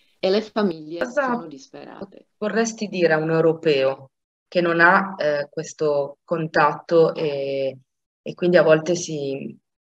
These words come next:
Speaker 2: è, è più lontano, si dimentica un po' di quello che accade
Speaker 1: Quello
Speaker 2: in
Speaker 1: che,
Speaker 2: Africa?
Speaker 1: che conviene rendersi conto quanto questo mondo intero è, è uno, è, è tutto quello che facciamo influisce, eh,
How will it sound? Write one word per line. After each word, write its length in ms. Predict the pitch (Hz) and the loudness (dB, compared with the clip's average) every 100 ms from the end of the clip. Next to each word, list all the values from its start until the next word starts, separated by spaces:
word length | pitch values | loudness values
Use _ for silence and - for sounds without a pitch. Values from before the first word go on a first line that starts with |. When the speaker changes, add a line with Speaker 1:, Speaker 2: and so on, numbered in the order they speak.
| _ | _
Speaker 2:
è, 140 | - - | -16 -10
è 160 | - | -10
più 140 | - 156 | -4 -2
lontano, 400 | 151 156 170 131 | 0 2 0 0
si 140 | 156 | -6
dimentica 480 | 147 170 151 135 135 | 0 2 2 -2 -8
un 80 | 135 | -2
po' 140 | 139 | -2
di 120 | 135 | -2
quello 240 | - 135 131 | -4 -4 -4
che 120 | 135 | -8
accade 360 | - - 135 | -10 -8 -6
Speaker 1:
Quello 140 | - 135 | -4 -4
Speaker 2:
in 60 | |
Speaker 1:
che, 80 | 131 | -4
Speaker 2:
Africa? 340 | 127 120 - - | -4 -6 -8 -10
Speaker 1:
che 180 | 160 - | -10 -8
conviene 520 | 170 165 170 165 175 | -6 0 0 0 0
rendersi 520 | 170 165 165 165 175 | 0 0 -4 -4 -8
conto 640 | 160 160 160 165 160 160 _ _ _ _ _ | -4 -4 -2 -2 -2 -2 _ _ _ _ _
quanto 680 | - 175 175 175 180 170 160 | 0 2 2 0 0 0 0
questo 380 | - 165 - 170 | 0 -4 -2 -2
mondo 320 | 170 180 175 | 0 -2 -2
intero 800 | 165 170 160 170 156 151 156 - | -2 -4 -2 0 2 0 -2 -4
è, 400 | 147 147 147 143 | -4 -2 -2 -4
è 120 | - | 0
uno, 480 | 156 180 180 139 120 _ | 2 2 0 -4 -8 _
è, 300 | 151 143 135 | -4 -2 -2
è 120 | 156 | -4
tutto 300 | 139 185 - | -4 -6 -4
quello 180 | 170 165 | -2 0
che 120 | 160 | -2
facciamo 480 | 160 160 - 160 180 | -4 -8 -4 -4 -2
influisce, 880 | 165 151 - 170 175 175 202 180 - | -6 -6 -6 -6 -4 -4 -2 -2 -2
eh, 480 | - 151 151 151 - | -4 -4 0 -2 -4